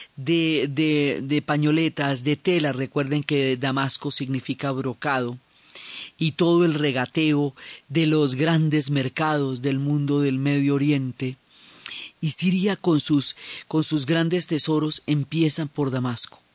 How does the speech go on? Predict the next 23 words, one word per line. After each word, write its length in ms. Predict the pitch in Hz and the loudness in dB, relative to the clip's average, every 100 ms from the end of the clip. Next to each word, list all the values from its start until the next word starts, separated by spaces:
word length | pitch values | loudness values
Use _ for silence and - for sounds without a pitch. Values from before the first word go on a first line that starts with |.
| _ _ - - | _ _ -20 -10
Damasco, 640 | 139 147 156 160 - 170 165 | -2 0 2 0 -2 -6 -4
una 220 | 160 156 156 | 0 2 2
de 60 | |
las 160 | 147 131 | 0 -2
ciudades 420 | 139 139 139 135 | -2 -2 -2 -2
más 380 | 143 143 139 - - - _ _ | -2 0 -2 -8 -16 -20 _ _
tiempo 520 | 165 170 143 139 139 - | 0 0 0 -2 -4 0
habitadas 680 | 135 120 147 131 127 120 | -2 0 -2 -2 -2 -4
de 100 | 127 | -6
todo 320 | 123 131 127 131 | -4 -2 0 -2
el 100 | 131 | -4
planeta 580 | 123 117 123 - 120 | -4 -2 -4 -6 -8
Tierra. 580 | - 143 135 117 107 104 _ _ _ _ _ - - - - _ | -8 -4 -2 -2 -8 -16 _ _ _ _ _ -20 -20 -20 -20 _
Tiene 400 | - 170 160 160 | 0 2 4 4
en 100 | 143 | 4
sí 180 | 131 156 | 2 -4
tesoros 560 | - 156 - 151 143 135 | -2 -2 2 0 0 0
del 200 | 139 131 | -2 0
mundo 260 | 135 135 | -2 -2
cristiano, 640 | 135 151 - 151 139 131 131 | -4 -4 -2 0 0 0 -2
del 200 | 127 123 | -2 -2
mundo 280 | 131 135 135 | -2 -2 -2
musulmán, 800 | 139 131 147 143 143 135 127 | -2 -2 -2 0 0 0 -2